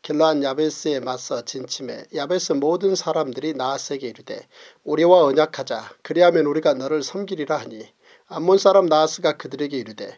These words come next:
"내가 너희 오른 눈을 다 빼야 너희와 언약하리라. 내가 온 이스라엘을 이같이 모욕하리라."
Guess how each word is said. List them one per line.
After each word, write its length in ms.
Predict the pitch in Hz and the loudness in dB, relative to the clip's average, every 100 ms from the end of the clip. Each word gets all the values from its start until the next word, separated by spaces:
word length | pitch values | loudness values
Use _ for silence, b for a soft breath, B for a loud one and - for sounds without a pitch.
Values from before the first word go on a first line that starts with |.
| _ | _
"내가 300 | 143 143 139 | -6 -2 -2
너희 260 | 139 156 156 | 0 2 2
오른 280 | 151 160 | 2 2
눈을 280 | 156 160 151 | 2 4 2
다 240 | 139 139 - | 0 -4 -2
빼야 340 | 185 170 123 | 0 2 0
너희와 560 | 120 139 135 131 156 143 | -2 -4 -2 0 0 0
언약하리라. 680 | 117 127 135 - - - - B B - | -6 -10 -12 -14 -14 -16 -16 B B 0
내가 260 | 165 165 | 4 8
온 280 | 156 175 185 | 8 8 8
이스라엘을 600 | 170 175 180 170 147 135 | 4 4 8 8 8 4
이같이 380 | 139 160 156 135 | 4 4 4 -4
모욕하리라." 680 | 120 131 135 131 117 104 | -2 -2 -4 -8 -12 -14